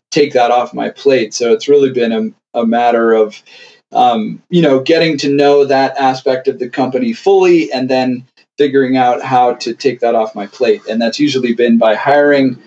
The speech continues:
someone directly or, uh, getting a third party, uh, provider to, to fulfill that, that need. And, um,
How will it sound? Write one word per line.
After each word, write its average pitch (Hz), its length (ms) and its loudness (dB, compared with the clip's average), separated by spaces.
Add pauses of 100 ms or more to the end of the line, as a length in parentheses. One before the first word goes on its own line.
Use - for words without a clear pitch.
(120)
someone 143 280 -2
directly 139 560 0
or, 131 440 0 (280)
uh, 127 260 0
getting 131 360 -2
a 113 60 -6
third 120 300 -4
party, 117 480 -2 (320)
uh, 117 200 0
provider 120 640 0
to, 110 460 -6 (100)
to 113 180 -2
fulfill 120 400 0
that, 110 340 0
that 113 300 -2
need. 131 380 2 (340)
And, 120 440 0
um, 117 460 0